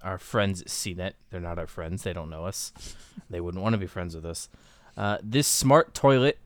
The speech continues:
recognizes your butt and analyzes your poo for diseases. An experimental toilet out of Stanford University identifies users by their finger and anal prints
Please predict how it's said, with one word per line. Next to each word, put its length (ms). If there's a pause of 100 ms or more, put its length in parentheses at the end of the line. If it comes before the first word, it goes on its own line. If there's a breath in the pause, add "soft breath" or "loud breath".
recognizes 800
your 140
butt 340 (160)
and 160
analyzes 800
your 220
poo 500
for 380
diseases. 1000 (600 soft breath)
An 100
experimental 540
toilet 420
out 140
of 80
Stanford 440
University 600
identifies 680
users 380
by 160
their 140
finger 600
and 220 (100)
anal 380
prints 720